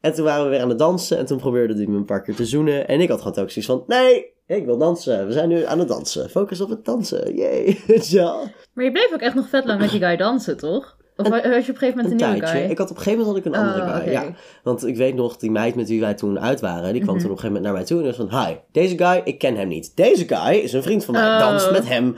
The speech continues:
Speaker 1: Hij is chill, hij is fijn, hij is veilig. Hij gaat je niet kidnappen of roofen je. Neem hem."
Speaker 2: Ik wilde nog, en dit heeft niet per se meer iets met het onderwerp te maken, maar ik wil graag even ranten over het feit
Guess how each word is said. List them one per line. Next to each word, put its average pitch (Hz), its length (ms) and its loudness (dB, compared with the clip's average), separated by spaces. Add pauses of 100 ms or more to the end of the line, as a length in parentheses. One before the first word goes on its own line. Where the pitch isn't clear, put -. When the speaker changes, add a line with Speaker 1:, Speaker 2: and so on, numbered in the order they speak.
(140)
Speaker 1:
Hij 151 220 4
is 185 140 2
chill, 151 300 4
hij 123 220 2
is 147 140 -4
fijn, 120 240 0
hij 92 100 -4
is 101 100 -6
veilig. 151 360 2
Hij 117 100 -6
gaat 107 200 -6
je 110 60 -4
niet 113 300 -2
kidnappen 113 500 -2 (180)
of 98 140 -4
roofen 147 500 2
je. 120 260 0 (240)
Neem 131 260 0
hem." 95 260 -8 (140)
Speaker 2:
Ik 214 140 -4
wilde 247 200 2
nog, 262 220 -2
en 202 220 -2
dit 208 160 2
heeft 208 200 0
niet 202 140 0
per 202 120 -4
se 175 140 -2
meer 160 120 -8
iets 165 140 -6
met 170 100 -4
het - 80 -12
onderwerp 156 280 -4
te - 100 -12
maken, 160 240 -8
maar 160 100 -4
ik 165 60 -8
wil 165 100 -2
graag 185 200 -4
even 180 260 -4
ranten 165 260 -2
over 156 300 -2
het - 120 -6
feit 160 280 -4